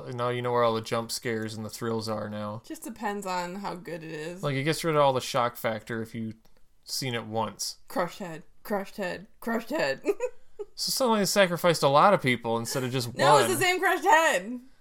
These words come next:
Speaker 2: They just kept going to this cr-, same crushed head.
Speaker 1: And putting it back together?
Speaker 2: Like flashbacks.
Speaker 1: Wait, is
Speaker 2: Crushed head.
Speaker 1: Hereditary the one where I,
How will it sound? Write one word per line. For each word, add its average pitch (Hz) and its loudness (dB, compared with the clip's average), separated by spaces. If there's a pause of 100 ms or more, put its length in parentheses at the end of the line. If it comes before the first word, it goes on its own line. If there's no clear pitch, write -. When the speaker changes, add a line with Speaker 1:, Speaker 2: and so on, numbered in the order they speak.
(800)
Speaker 2:
They 254 -4
just 262 -6
kept 269 2
going 262 4
to 311 -2
this 294 -4
cr-, 254 -14
same 254 -2
crushed 294 -4
head. 254 -4 (200)
Speaker 1:
And 135 -4
putting 147 -2
it 143 -4
back 143 -4
together? 151 -4
Speaker 2:
Like 196 -2
flashbacks. 226 0
Speaker 1:
Wait, 220 6
is - 4
Speaker 2:
Crushed - 0
head. 220 2 (140)
Speaker 1:
Hereditary 226 2
the 190 4
one 185 4
where 165 4
I, 156 0